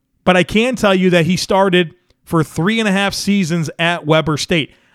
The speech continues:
I would guess that he has well over two thousand snaps under his belt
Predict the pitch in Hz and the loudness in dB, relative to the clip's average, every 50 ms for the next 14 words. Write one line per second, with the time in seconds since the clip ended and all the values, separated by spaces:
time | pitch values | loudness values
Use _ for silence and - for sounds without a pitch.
0 | _ _ - 143 175 214 233 220 226 208 160 131 135 190 190 180 - - 170 156 | _ _ -2 2 2 4 6 6 6 6 4 4 2 2 2 0 0 -2 -2 -2
1 | 120 175 180 165 170 165 139 131 143 160 165 175 175 175 165 156 143 156 - - | 0 2 2 4 4 2 2 0 0 0 0 2 2 2 2 2 0 -2 0 0
2 | 180 170 143 - 156 147 151 139 131 139 131 - - 160 151 143 - - - - | 0 0 0 0 0 0 0 0 -2 -4 -6 -6 -6 -4 -4 -4 -6 -8 -6 -4
3 | 156 160 160 156 139 143 135 113 113 110 151 147 131 - - | -2 -2 0 0 -2 -2 -2 -4 -2 0 0 0 0 -2 -6